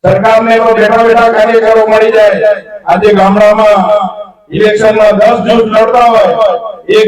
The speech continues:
જૂથ જીતી જાય અને નવ જણા હારી જાય, તો એક કાર્યકર ભાજપને મળે, એક કાર્યકર કોંગ્રેસને મળે, એક આપને મળે. આ દેશમાં તો હજારો પાર્ટી છે, એટલે બધાને એક એક કાર્યકર મળી જાય.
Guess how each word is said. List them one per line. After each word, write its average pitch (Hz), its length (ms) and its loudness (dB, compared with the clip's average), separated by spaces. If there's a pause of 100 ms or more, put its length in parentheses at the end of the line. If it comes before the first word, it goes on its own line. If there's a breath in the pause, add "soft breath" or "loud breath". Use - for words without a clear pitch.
જૂથ 226 260 0
જીતી 240 340 -2
જાય 196 380 0
અને 190 100 0
નવ 208 240 0
જણા 202 300 2
હારી 185 320 0
જાય, 202 400 0 (400)
તો 180 180 -2
એક 196 220 0
કાર્યકર 190 520 0
ભાજપને 208 520 0
મળે, 196 380 2
એક 185 180 -6
કાર્યકર 180 520 0
કોંગ્રેસને 190 560 -2
મળે, 185 300 2 (500)
એક 185 220 -4
આપને 180 380 0
મળે. 190 320 2 (440)
આ 190 160 -2
દેશમાં 175 460 -2
તો 185 140 2
હજારો 202 320 2 (100)
પાર્ટી 196 340 0
છે, 190 80 0
એટલે 185 180 0
બધાને 190 360 0
એક 196 100 -4
એક 196 120 -8
કાર્યકર 165 440 -10
મળી 143 260 -8
જાય. 127 200 -12